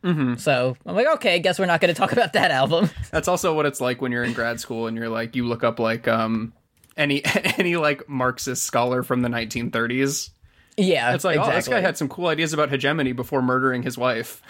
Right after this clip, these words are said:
Speaker 1: <laughs>
Speaker 2: Yeah.
Speaker 1: Like, "Oh."
Speaker 2: <laughs> Well, other than that,
Speaker 1: Well.
Speaker 2: listen, Poe Body's Nerfic. Not to condone it, but
Speaker 1: Mm-hmm.
Speaker 2: it was a different time.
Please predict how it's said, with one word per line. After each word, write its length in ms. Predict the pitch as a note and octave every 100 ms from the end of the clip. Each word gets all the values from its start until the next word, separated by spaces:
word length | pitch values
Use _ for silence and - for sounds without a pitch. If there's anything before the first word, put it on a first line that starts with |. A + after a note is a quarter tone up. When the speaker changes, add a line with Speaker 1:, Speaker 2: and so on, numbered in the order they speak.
| -
Speaker 1:
<laughs> 180 | - -
Speaker 2:
Yeah. 460 | F#3 F3 A#2+ C3+ E3+
Speaker 1:
Like, 20 |
"Oh." 300 | E3 C3+ -
Speaker 2:
<laughs> 60 | - D3+ - _ _ _ -
Well, 500 | G#3 E3+ F3 E3 - _
other 200 | - F#3+
than 100 | E3+
that, 320 | D3 B2 - _ _ -
Speaker 1:
Well. 260 | C#3+ E3+ - - - _ -
Speaker 2:
listen, 260 | G3 C#3+
Poe 140 | F3 F3
Body's 260 | F3+ E3+
Nerfic. 340 | C3+ B2 C#3 C3+ - _ _ _ _ _ -
Not 160 | D3+ -
to 60 |
condone 280 | F3 C#3+ A2
it, 140 | A2 -
but 260 | A2 G#2+ _ _
Speaker 1:
Mm-hmm. 220 | C#3 B2 - -
Speaker 2:
it 80 | D#3
was 100 | C#3+
a 60 | C3
different 240 | C3+ -
time. 260 | E2 C2+